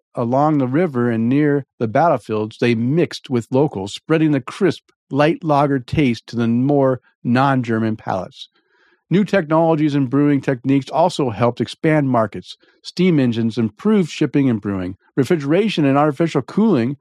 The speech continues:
which arrived in the eighteen seventies, allowed lager makers to store beer longer and ship it farther.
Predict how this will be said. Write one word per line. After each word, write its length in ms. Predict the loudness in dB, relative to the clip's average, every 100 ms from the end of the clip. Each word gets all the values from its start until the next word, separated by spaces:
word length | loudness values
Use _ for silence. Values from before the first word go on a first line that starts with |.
| _ -4
which 160 | -2
arrived 340 | 0 2 2 2
in 80 | 0
the 80 |
eighteen 300 | -2 -2 -2
seventies, 560 | 0 0 0 -2 -4 -8 _ _ -2
allowed 320 | 2 2 2
lager 380 | 2 2 2 0
makers 440 | 0 0 -2 -2
to 140 | -4
store 320 | -6 0 0 2
beer 340 | 0 2 2
longer 640 | 2 2 2 0 0 -2 -6 _ _
and 160 | -4 -2
ship 200 | -2 -2
it 140 | -4
farther. 500 | 0 0 0 -6 -16